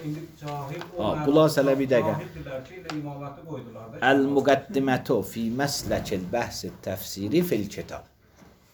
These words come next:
Speaker 2: E, məslək yəni məktəb,
Speaker 1: Bəli.
Speaker 2: təriq, rəveş təfsiri kit-, bu kitabdır. Bismillahirrahmanirrahim. E, xutbəsini oxumayam.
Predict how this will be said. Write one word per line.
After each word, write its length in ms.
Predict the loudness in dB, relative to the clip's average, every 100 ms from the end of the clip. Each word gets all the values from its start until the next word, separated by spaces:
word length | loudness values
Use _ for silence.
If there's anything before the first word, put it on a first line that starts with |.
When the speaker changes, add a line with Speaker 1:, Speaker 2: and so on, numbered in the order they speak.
| _ -20 -20 -20 -20 -20
Speaker 2:
E, 560 | -10 -4 -2 -2 -2 -6 -10 _ _ -20 _ _ _ _ -20 -12
məslək 720 | -2 2 2 2 2 2 2
yəni 220 | -2 0 -2 -4 -8
məktəb, 640 | -10 -10 -10 -10 -10 -12 -20 -20
Speaker 1:
Bəli. 320 | -20 -16 -16 -16 -20 _ -2
Speaker 2:
təriq, 420 | 2 2 0 -6 -2
rəveş 460 | 4 6 6 4 -6
təfsiri 680 | -8 -8 -8 -6 -4 0 2 2 -2 -14 -20 -20 -20
kit-, 320 | -16 -16 -10
bu 80 | -10
kitabdır. 480 | -8 -6 -6 -8 -20 _ -20 -20 _ _ _ _ _ _ _ -18
Bismillahirrahmanirrahim. 1600 | -8 0 2 2 -4 -12 -8 -4 -2 -2 -4 -4 -6 -6 -6 -6 -12 -20 _ -20 -20 -20 _
E, 300 | -12 -8 -10 -12 _ -20 -14
xutbəsini 600 | 0 0 4 4 4 2
oxumayam. 460 | 2 2 0 0